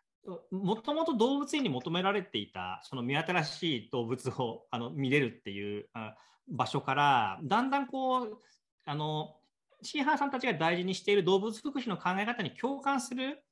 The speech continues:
いわばこう、メンバーシップみたいなものがこう、で-、できていって、で、それに支えられる形で、動物園自体もいわばこう、V字回復していくっていうか、あの、人が増えていったっていうようなあり方っていうのが、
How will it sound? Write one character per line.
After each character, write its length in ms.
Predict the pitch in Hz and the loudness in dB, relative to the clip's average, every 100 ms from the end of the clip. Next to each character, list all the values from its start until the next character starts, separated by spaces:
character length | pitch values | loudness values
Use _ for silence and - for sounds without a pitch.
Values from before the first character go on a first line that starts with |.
| _ | _
い 80 | - | 0
わ 60 | 233 | 2
ば 80 | 185 | 2
こ 280 | 135 123 123 | 2 0 0
う、 40 | |
メ 120 | 165 | 0
ン 100 | 220 | 2
バ 80 | 220 | 4
ー 40 | 226 | 4
シ 140 | 269 | 2
ッ 40 | 240 | -2
プ 80 | |
み 100 | 156 | 0
た 80 | 151 | 0
い 40 | 127 | -2
な 60 | |
も 60 | 110 | -2
の 60 | 107 | -6
が 60 | |
こ 120 | 120 | -6
う、 40 | 110 | -2
で-、 120 | 156 156 | -2 0
で 120 | 156 | -2
き 100 | - | -4
て 100 | 95 | -14
い 80 | 92 | -14
っ 40 | _ | _
て、 360 | 110 98 95 - _ - | -10 -10 -12 -18 _ -10
で、 80 | |
そ 80 | 185 | -6
れ 80 | 262 | -2
に 80 | 294 | -2
支 80 | 240 262 | 0 2
え 80 | 262 | 2
ら 100 | 269 | 2
れ 60 | |
る 80 | 269 | 0
形 340 | 269 247 240 | -2 -4 -2
で、 320 | 226 226 220 - - _ - | 2 2 2 -2 -18 _ 6
動 160 | 226 | 6
物 160 | 233 240 | 6 4
園 80 | 165 | 2
自 100 | 165 | 2
体 160 | 156 | 0
も 160 | 120 123 | 0 0
い 40 | |
わ 140 | 151 123 | 0 0
ば 20 | |
こ 360 | 110 104 101 - | -4 -6 -8 -12
う、 360 | 190 - - | -16 -14 -4
V 80 | 135 | -2
字 60 | 131 | 0
回 160 | 123 | 0
復 140 | 123 - | 0 -4
し 60 | |
て 100 | - | -10
い 20 | 104 | -10
く 80 | |
っ 20 | 104 | -8
て 60 | |
い 40 | 101 | -10
う 20 | |
か、 100 | 92 | -8
あ 40 | 113 | -8
の、 80 | |
人 140 | 110 - | -6 -6
が 80 | 135 | 0
増 80 | 160 | 0
え 60 | |
て 100 | - | 0
い 100 | 107 | -4
っ 20 | - | -8
た 100 | 113 | -10
っ 60 | |
て 60 | 107 | -8
い 20 | |
う 20 | |
よ 20 | |
う 20 | 104 | -8
な 60 | |
あ 40 | 107 | -6
り 80 | |
方 240 | 123 - 113 | -6 -8 -8
っ 160 | 107 | -10
て 80 | - | -10
い 20 | |
う 40 | 107 | -10
の 120 | 101 | -8
が、 340 | 127 120 104 | -4 -2 -4